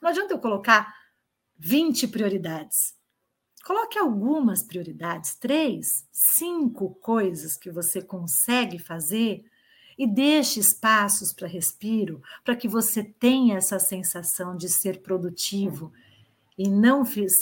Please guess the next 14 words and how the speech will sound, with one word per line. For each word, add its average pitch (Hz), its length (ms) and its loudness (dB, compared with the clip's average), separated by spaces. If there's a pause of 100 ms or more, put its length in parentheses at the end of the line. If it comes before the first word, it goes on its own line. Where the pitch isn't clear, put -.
(100)
chegar 208 340 2
no 202 120 0
final 196 280 0
do 180 80 -4
dia 180 480 0
com - 60 -4
aquela 196 380 0
sensação 196 600 -2
de 208 140 -4
cansaço 208 880 4 (300)
e 214 80 -6
de 202 160 -4
que, 220 380 0 (280)
"Nossa, 226 460 2